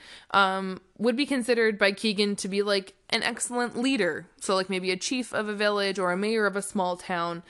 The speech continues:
um, because they have an internal compass. So they have begun to see the needs and desires of the people around them as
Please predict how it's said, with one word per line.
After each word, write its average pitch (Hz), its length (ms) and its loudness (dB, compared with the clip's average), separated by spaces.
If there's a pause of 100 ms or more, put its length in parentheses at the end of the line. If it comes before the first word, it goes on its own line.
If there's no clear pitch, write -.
(340)
um, 180 240 2
because 240 320 2
they 277 80 0
have 240 160 4
an 220 80 2
internal 202 380 0
compass. 160 440 -2
So 180 380 0 (340)
they 214 200 4
have 240 180 0
begun 220 360 2
to 220 120 0
see 185 560 -2 (320)
the 190 140 0
needs 196 340 2
and 202 80 2
desires 170 480 0
of 165 160 -6
the 165 80 -2
people 175 340 -4
around 165 400 0
them 220 320 -2
as 165 320 0